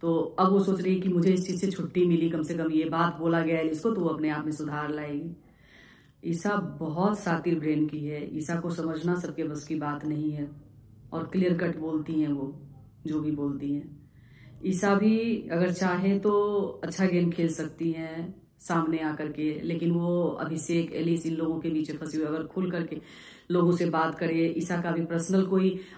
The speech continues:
आप ये देखे होंगे इन दोनों लड़कियों का personal झगड़ा किसी से नहीं है। अविनाश का, का झगड़ा अविनाश के दोस्त,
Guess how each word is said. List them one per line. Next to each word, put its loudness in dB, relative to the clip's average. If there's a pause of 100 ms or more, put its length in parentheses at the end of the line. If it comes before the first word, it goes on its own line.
आप 4
ये 6
देखे 6
होंगे 6
इन 6
दोनों 6
लड़कियों 2
का 2
personal 2
झगड़ा 0
किसी -4
से -4
नहीं -2
है। -6 (260)
अविनाश 4
का, -2 (420)
का 0
झगड़ा 0
अविनाश 0
के -4
दोस्त, -6